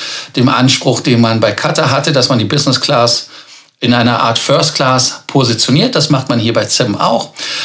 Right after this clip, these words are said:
Man hat eine Center-Konsole, also so eine Mittelkonsole zwischen beiden Sitzen. Und da kann man dann bequem für zwei Personen den Arm drauflegen lassen, ohne dass man mit den Nachbarn sich berühren muss.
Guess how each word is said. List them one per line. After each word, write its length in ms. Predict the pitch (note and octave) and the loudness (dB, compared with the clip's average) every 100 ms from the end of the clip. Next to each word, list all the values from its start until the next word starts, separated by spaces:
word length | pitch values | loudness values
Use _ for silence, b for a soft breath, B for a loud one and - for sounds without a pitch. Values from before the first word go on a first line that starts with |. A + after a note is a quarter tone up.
| B | B
Man 160 | C#3+ C3 | 0 2
hat 220 | E3 - | 0 0
eine 240 | B2 B2 A#2+ | 0 2 0
Center-Konsole, 1000 | - - - E3+ E3+ - D#3 C3+ C#3+ | -4 -2 0 2 0 2 2 4 4
also 160 | B2+ A2+ | 2 2
so 60 | A2 | 0
eine 160 | A2 | 2
Mittelkonsole 720 | A#2 E3+ F3 - D3 D3 D3 | 0 0 -2 2 2 4 2
zwischen 340 | C#3+ D#3+ - C#3 | 2 0 2 2
beiden 340 | C3+ C#3 C#3 | 4 2 2
Sitzen. 540 | B2+ C#3+ - C3+ A#2+ - _ _ _ _ - | 2 2 2 0 -2 -10 _ _ _ _ -8
Und 320 | - C3 - | 0 0 2
da 140 | A#2+ B2 | 0 0
kann 220 | - C3+ | 0 2
man 260 | B2+ B2+ B2 B B B - | 2 2 -2 B B B -2
dann 420 | A#2 A#2 A#2+ - | 2 2 2 0
bequem 680 | B2 A#2 - A#2+ C3 C3+ D3 | -2 -2 0 2 2 2 0
für 420 | - B2 G#2+ - | 0 0 0 -2
zwei 560 | - - A2+ A#2 B2+ D3+ | -2 0 2 2 0 -4
Personen 840 | - C#3 A2+ G#2 G#2+ G#2+ A2+ A#2+ A#2+ B B B - | -4 0 0 0 0 2 2 2 -2 B B B -2
den 240 | C#3+ D#3+ | 0 2
Arm 280 | A2 G#2 A2+ | 0 2 0
drauflegen 520 | - C3+ C3 D#3+ C#3 | 0 0 2 2 2
lassen, 200 | C#3 B2 | 2 2
ohne 200 | C#3+ A#2 | 2 2
dass 180 | A#2+ A2+ | 2 2
man 80 | B2 | 2
mit 140 | B2 | 2
den 480 | C3 A#2+ G#2+ A2+ G#2+ | 2 2 0 0 0
Nachbarn 600 | G2 - - A#2 G#2+ B2 | 2 0 -2 -2 0 0
sich 240 | B2 - - | 0 -2 0
berühren 520 | A#2+ C#3 D3 D3 B2+ | 2 4 6 6 4
muss. 380 | G#2+ G2 - | 4 0 -2